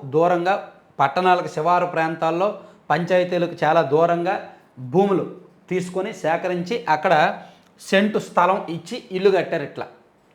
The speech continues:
So వీటిలో భూసేకరణలో అక్రమాలు జరిగాయి భారీగా అనేది మొదటి నుంచి వస్తున్న ఆరోపణలే.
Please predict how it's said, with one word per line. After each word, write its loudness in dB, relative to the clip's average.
So 6
వీటిలో 4
భూసేకరణలో 2
అక్రమాలు 2
జరిగాయి 0
భారీగా 2
అనేది -2
మొదటి 0
నుంచి 2
వస్తున్న 0
ఆరోపణలే. 2